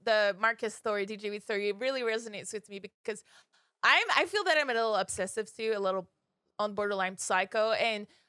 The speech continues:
uh, I remember I really wanted a computer too. And for years, my,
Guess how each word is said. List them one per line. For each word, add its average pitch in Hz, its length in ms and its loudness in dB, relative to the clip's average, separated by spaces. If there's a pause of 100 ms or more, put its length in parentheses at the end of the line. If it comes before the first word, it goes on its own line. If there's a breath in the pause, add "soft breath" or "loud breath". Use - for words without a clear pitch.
(120)
uh, 220 340 6
I 254 200 6
remember 277 320 2
I 285 80 6
really 254 260 0
wanted 233 280 2
a 208 40 0
computer 214 540 -4
too. 170 480 -2 (420 soft breath)
And 220 320 2
for 226 320 4
years, 214 640 2
my, 202 280 0